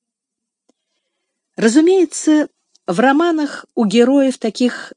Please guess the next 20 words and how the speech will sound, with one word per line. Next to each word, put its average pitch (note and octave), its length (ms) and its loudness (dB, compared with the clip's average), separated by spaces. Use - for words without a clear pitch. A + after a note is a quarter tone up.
случаях A#3+ 600 -2
разбивается G#3+ 760 -2
сердце. - 680 -10
Он D#4+ 160 2
умирает. G#3+ 580 -2
И B3+ 100 4
всему F#4 320 0
приходит D#4 500 0
конец, D#3 680 -8
надо C#4 260 -2
сказать, F3 440 -6
весьма D#3+ 300 -8
кстати. - 680 -18
Но F3 160 -2
мы-то G3+ 240 2
ведь E3 240 -6
не F3+ 140 -4
умираем, E3+ 640 -2
утрачивая G#3+ 840 0
то, B3+ 280 0